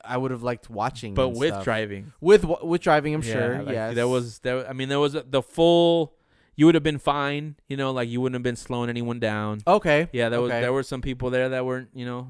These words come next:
Speaker 2: were super fast.
Speaker 1: Okay.
Speaker 2: But everyone
Speaker 1: It's just
Speaker 2: knew
Speaker 1: having
Speaker 2: the
Speaker 1: fun.
Speaker 2: etiquette. And this is, <sighs> this is the first event where I was passing everywhere.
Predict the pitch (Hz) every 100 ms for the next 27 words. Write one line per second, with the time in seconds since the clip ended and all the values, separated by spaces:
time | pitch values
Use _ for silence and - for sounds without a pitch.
0 | 139 127 - 143 131 139 123 107 113 -
1 | - - 151 139 139 156 113 135 131 -
2 | 143 147 147 143 143 139 135 131 127 _
3 | _ _ _ 123 120 139 147 127 143 131
4 | 135 107 123 120 127 156 170 208 175 147
5 | - - - 135 127 135 131 - 135 135
6 | 131 113 123 127 113 - - _ _ _
7 | _ _ _ - 123 135 127 123 - 131
8 | 131 127 113 113 120 110 101 - 127